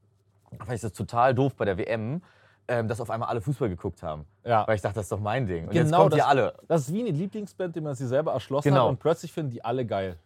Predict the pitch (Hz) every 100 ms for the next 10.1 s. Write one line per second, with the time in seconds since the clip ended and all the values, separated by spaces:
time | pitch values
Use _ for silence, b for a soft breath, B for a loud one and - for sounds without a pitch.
0 | _ _ _ - - 135 127 - 135 -
1 | 87 - B B B - 127 123 123 107
2 | b b b _ 120 131 135 139 131 113
3 | 113 139 123 110 - b - 120 123 127
4 | 127 98 76 104 131 170 - 175 123 110
5 | 123 147 147 127 120 127 135 113 110 120
6 | 143 147 135 123 113 120 143 143 147 131
7 | 123 143 127 b b - 123 123 139 127
8 | - b b 117 117 - 214 190 123 135
9 | 117 139 127 139 127 131 247 - 107 113
10 | 180